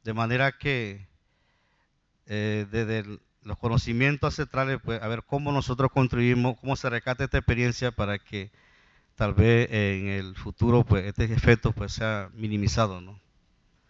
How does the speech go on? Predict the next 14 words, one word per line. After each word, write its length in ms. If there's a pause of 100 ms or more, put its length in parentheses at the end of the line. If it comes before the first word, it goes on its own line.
(480)
El 120
otro 200
aspecto 360
que 420 (440)
nos 120
interesa 340
mucho 300
a 40
nosotros 600
aquí 340
de 160
repente 340
compartir 560
es 360